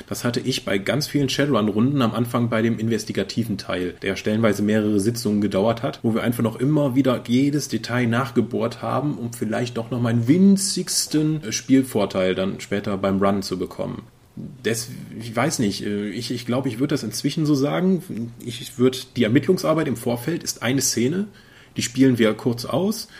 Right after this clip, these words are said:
Das heißt, du musst so und so viele Erfolge ansammeln, wie die Skill-Challenges bei D and D vier zum Beispiel.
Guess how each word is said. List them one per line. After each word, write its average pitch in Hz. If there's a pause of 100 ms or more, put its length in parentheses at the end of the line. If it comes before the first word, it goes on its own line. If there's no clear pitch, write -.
(140)
Das -
heißt, 120
du 127
musst 117
so 123
und 131
so 127
viele 113
Erfolge 143
ansammeln, 165
wie 107
die 104
Skill-Challenges 117
bei 104
D 104
and 107
D 104
vier 120
zum 139
Beispiel. 143